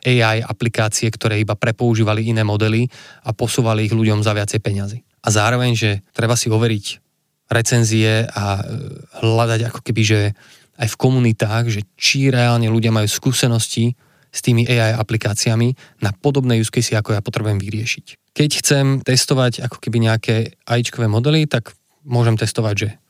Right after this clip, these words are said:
mám vyhradený nejaký čas a konkrétny budget, dajme tomu, že päťdesiat dolárov, hodinu,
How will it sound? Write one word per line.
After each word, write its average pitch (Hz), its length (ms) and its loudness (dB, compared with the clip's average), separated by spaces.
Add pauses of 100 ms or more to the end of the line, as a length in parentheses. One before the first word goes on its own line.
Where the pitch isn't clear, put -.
(100)
mám 143 160 2
vyhradený 120 400 2
nejaký 101 240 -4
čas 147 320 0
a 127 80 -6
konkrétny 117 400 -2
budget, 127 560 0
dajme 110 240 -4
tomu, 107 160 -2
že 101 240 -2 (480)
päťdesiat 123 240 0
dolárov, 127 640 2 (240)
hodinu, 123 400 2